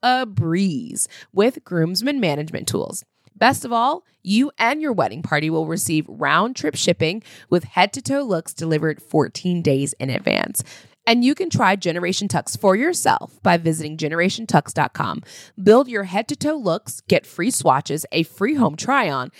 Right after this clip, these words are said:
and manage your entire wedding party online. That's G E N E R A T I O N T U X dot com.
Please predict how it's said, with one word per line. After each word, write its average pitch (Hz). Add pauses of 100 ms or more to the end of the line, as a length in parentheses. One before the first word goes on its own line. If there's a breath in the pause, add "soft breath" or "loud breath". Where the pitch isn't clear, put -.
(300 loud breath)
and 262
manage 180
your 165
entire 175
wedding 160
party 139
online. 87 (340)
That's 160
G 190
E -
N 165
E 147
R 156
A 143
T -
I 139
O 160
N 147
T -
U 180
X - (400 soft breath)
dot 151
com. 131